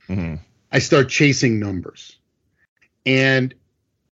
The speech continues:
Speaker 2: I C P testing is great for looking at trends.
Speaker 1: Mm-hmm.
Speaker 2: It's
Speaker 1: Mm-hmm.
Speaker 2: not so great for looking at a snapshot in time. Um,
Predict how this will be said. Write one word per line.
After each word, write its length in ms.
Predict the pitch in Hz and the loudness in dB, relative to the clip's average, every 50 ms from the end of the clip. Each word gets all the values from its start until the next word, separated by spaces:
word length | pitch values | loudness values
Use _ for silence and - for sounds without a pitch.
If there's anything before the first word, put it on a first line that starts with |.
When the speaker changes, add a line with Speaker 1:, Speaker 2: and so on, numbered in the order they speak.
| _ _ _ _ _ _ _ _ _ _ _ _ _ _ _ _ _ _ _ _ _ _ _ _ - | _ _ _ _ _ _ _ _ _ _ _ _ _ _ _ _ _ _ _ _ _ _ _ _ -4
Speaker 2:
I 160 | 143 156 190 | 0 2 2
C 220 | 208 - - 233 196 | 2 2 -2 -4 -4
P 160 | - 180 165 | -4 -6 -8
testing 440 | 147 - 151 139 - - 139 123 117 | -4 -2 -4 -4 -2 -2 -2 0 0
is 160 | 113 101 - | -2 -4 -6
great 540 | - - - 117 120 131 143 151 156 151 - | -12 -12 -6 -2 2 4 4 4 2 0 -4
for 200 | - - - 127 | -10 -4 -2 -2
looking 540 | 113 107 117 131 127 - 139 123 117 117 120 | 0 0 -2 -2 -2 0 -2 -2 -2 -4 -4
at 280 | - 110 107 - _ | -6 -6 -6 -8 _
trends. 880 | - - - - - - 117 113 101 87 - - - - - - - _ _ _ _ _ _ _ _ _ _ _ _ _ _ - | -18 -16 -16 -14 -10 -8 -8 -6 -6 -8 -12 -16 -20 -20 -20 -20 -20 _ _ _ _ _ _ _ _ _ _ _ _ _ _ -4
Speaker 1:
Mm-hmm. 300 | - 170 110 90 80 76 71 _ _ _ _ _ - | -4 -2 -2 -4 -6 -10 -14 _ _ _ _ _ -4
Speaker 2:
It's 200 | 147 135 - - | -4 -4 -4 -2
Speaker 1:
Mm-hmm. 200 | - 151 160 170 | -2 0 0 2
Speaker 2:
not 260 | 190 202 214 214 208 | 2 2 0 0 -2
so 160 | - - 175 | 0 0 0
great 340 | 147 120 131 135 131 123 110 | 0 2 2 2 2 2 0
for 140 | - - 127 | -2 -6 -4
looking 380 | 117 123 135 131 - 131 120 120 | -2 -2 -4 -2 -2 -4 -2 -2
at 60 | 113 | -2
a 60 | 110 | -4
snapshot 840 | - - - - 117 120 123 120 120 120 - - - 110 107 104 101 - | -4 -6 -12 -8 -4 -2 -2 -2 -2 -4 -6 -6 -6 -6 -6 -6 -8 -10
in 200 | 101 101 92 87 | -10 -10 -10 -10
time. 460 | - - 95 92 85 - - - _ _ _ _ _ _ _ _ _ _ _ _ _ _ - - - - - - - - - - _ - _ _ _ - | -10 -10 -12 -12 -12 -12 -16 -20 _ _ _ _ _ _ _ _ _ _ _ _ _ _ -20 -20 -20 -20 -20 -20 -20 -20 -20 -20 _ -20 _ _ _ -10
Um, 560 | 120 127 123 120 120 117 113 113 113 107 104 | -6 -4 -2 -2 -2 -2 -2 -2 -4 -4 -8